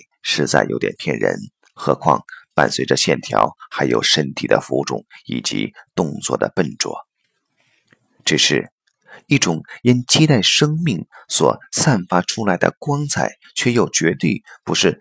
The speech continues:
其他时候可以看到的。而在另一半眼中，这竟是前所未见的另一种美。结婚后的第三年，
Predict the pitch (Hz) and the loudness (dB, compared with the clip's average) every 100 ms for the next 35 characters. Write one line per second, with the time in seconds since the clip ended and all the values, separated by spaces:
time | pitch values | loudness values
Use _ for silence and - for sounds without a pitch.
0 | - - 120 123 143 139 - - 62 - | -6 -2 -2 0 0 0 0 0 -2 -2
1 | - 53 50 - 65 - - - - _ | -4 -4 -4 -6 -8 -8 -8 -8 -12 _
2 | _ _ _ _ _ _ _ _ - - | _ _ _ _ _ _ _ _ -20 -14
3 | - - - 82 78 123 92 71 78 - | -8 0 2 4 2 2 -2 0 -2 0
4 | 60 - 60 57 - _ _ _ _ - | -4 -2 -6 -6 -12 _ _ _ _ -2
5 | - 73 - - _ _ _ - - 98 | 4 4 2 -8 _ _ _ -2 2 4
6 | 87 - - - - 85 123 123 113 50 | 2 0 -2 2 4 2 2 4 4 4
7 | - 117 85 107 - 53 - _ - 147 | 2 0 0 0 0 -2 -2 _ -8 0
8 | 175 104 - 52 60 62 58 50 - - | 0 0 -8 -10 -6 -6 -6 -10 -10 -16
9 | _ _ _ _ _ _ _ _ _ _ | _ _ _ _ _ _ _ _ _ _
10 | _ _ _ _ _ _ _ - - - | _ _ _ _ _ _ _ -20 -20 -18
11 | - - - - 76 - 76 - 69 65 | -18 -18 -8 2 4 4 0 2 4 2
12 | 76 - 65 64 50 | 0 -2 -4 -4 -10